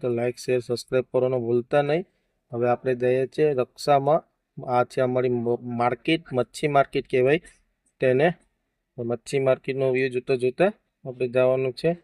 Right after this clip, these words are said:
ડંગા બાજુ, એટલે કે આપણો માલ જ્યાં એક્સપોર્ટ થાય ત્યાં. હવે આ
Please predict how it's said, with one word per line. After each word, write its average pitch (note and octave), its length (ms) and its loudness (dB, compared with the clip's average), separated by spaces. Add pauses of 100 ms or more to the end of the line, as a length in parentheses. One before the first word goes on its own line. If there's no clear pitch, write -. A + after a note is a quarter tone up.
(560)
ડંગા C3+ 440 6
બાજુ, B2+ 260 2 (440)
એટલે B2+ 220 -8
કે B2+ 60 -2
આપણો B2+ 260 -2 (100)
માલ B2 240 0
જ્યાં B2+ 240 -2 (360)
એક્સપોર્ટ B2+ 400 -4
થાય B2 240 0
ત્યાં. C#3+ 240 0 (680)
હવે B2 240 -6
આ A#2+ 160 0